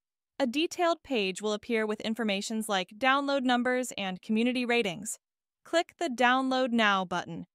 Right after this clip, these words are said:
and the app will begin downloading and installing. This process is quick, and you'll receive a confirmation once it's successfully installed.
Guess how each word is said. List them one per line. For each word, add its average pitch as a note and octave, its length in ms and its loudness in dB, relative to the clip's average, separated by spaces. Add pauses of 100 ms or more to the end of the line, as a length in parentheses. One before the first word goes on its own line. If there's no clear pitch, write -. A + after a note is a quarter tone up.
(160)
and A#3+ 140 2
the - 140 2
app D4+ 240 2
will E4+ 100 -2
begin C#4+ 340 0
downloading A3+ 640 2
and G#3+ 160 -2
installing. F#3 680 -4 (400)
This F#4 220 0
process D4 560 -2
is G#3+ 120 -6
quick, - 400 -2 (320)
and A#3 240 2
you'll C4 160 2
receive B3+ 460 -2
a - 80 -6
confirmation G#3 800 -2
once F#3 220 -8
it's - 180 -12
successfully G3+ 720 -6
installed. F3 580 -8